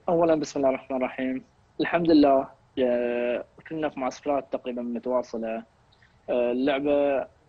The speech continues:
تحتاج إلى الجهد والاهتمام و-، والتضحية. عرفت؟ فالحمد لله،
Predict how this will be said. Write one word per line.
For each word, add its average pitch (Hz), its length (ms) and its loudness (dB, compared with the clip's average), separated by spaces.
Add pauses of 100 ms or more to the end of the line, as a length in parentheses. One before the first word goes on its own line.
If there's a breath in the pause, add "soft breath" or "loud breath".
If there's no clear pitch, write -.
(160)
تحتاج 139 500 -4
إلى 123 240 -4
الجهد 120 840 -4
والاهتمام 123 920 -4
و-، 107 400 -4 (720 soft breath)
والتضحية. 131 1200 -4 (460)
عرفت؟ 123 280 -8 (720 soft breath)
فالحمد 180 600 4
لله، 185 460 0